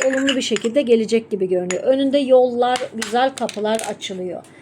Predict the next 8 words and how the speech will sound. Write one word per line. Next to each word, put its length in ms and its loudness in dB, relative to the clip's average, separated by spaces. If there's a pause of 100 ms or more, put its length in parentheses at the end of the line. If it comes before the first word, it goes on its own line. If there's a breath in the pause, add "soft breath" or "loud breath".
(320 loud breath)
Şimdi 560 -2
burada 240 -4
bize 240 -6
diyor 180 0
ki 300 -4
artık 360 -10
bütün 240 -10
enerjini 680 -4